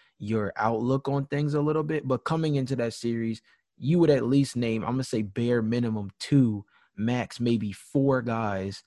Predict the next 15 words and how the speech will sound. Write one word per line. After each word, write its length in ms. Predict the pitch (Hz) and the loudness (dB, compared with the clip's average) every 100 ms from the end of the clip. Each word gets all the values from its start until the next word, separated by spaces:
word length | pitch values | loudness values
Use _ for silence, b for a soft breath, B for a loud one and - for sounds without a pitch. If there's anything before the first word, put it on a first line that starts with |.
| b b b | b b b
from 640 | - 127 117 110 101 104 _ _ _ - | -2 2 2 2 -2 -4 _ _ _ -4
the 220 | 113 113 | 0 0
Boston 460 | 110 113 113 - | 2 2 2 -2
Celtics 440 | 107 113 107 110 110 | -2 -2 -2 -4 -4
roster 320 | 107 104 113 | -2 -2 -4
before 360 | 104 104 - 113 | -2 -2 0 0
you 120 | 110 | 0
would 140 | 110 | -2
name 260 | 110 107 104 | -2 -2 -2
another 500 | - 107 110 113 107 | -2 0 0 -2 -4
guy 280 | 104 113 107 | -4 -4 -4
after 320 | 95 104 - | -4 -4 -2
maybe 300 | 110 104 101 | -2 -2 -2
Jimmy 340 | 104 110 107 101 | -4 -2 0 0
Butler 580 | 98 104 73 95 95 | -2 -2 -2 -6 -8